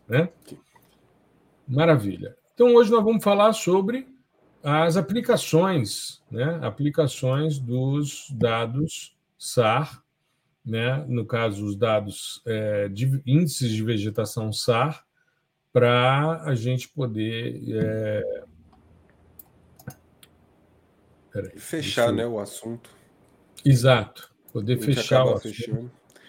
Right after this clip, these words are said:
Speaker 2: E o, o legal, nesse caso, é que a maioria dos, do, dos artigos que a gente vai utilizar aqui, se não todos, é, eles são os artigos que originam os índices, né?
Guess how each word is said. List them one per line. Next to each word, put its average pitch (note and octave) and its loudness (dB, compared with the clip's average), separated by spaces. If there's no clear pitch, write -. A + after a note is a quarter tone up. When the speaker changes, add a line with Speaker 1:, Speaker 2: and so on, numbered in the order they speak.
Speaker 2:
E D3+ 2
o, F#3 2
o G3 2
legal, G#3 4
nesse D3 0
caso, C#3 -4
é A#2 -2
que C3+ -4
a B2 0
maioria D3 2
dos, A#2 -8
do, A2+ -10
dos A2 -6
artigos A2 -6
que - -6
a G#2+ -2
gente G#2+ -8
vai A2 -2
utilizar G#2+ -6
aqui, D3+ -6
se D3 2
não C3 4
todos, C#3 -2
é, A2 0
eles D3+ 0
são D#3+ 0
os F#3+ -4
artigos F3+ -6
que F#3 -6
originam F3+ -4
os D#3 -8
índices, C3+ -10
né? A#2 -6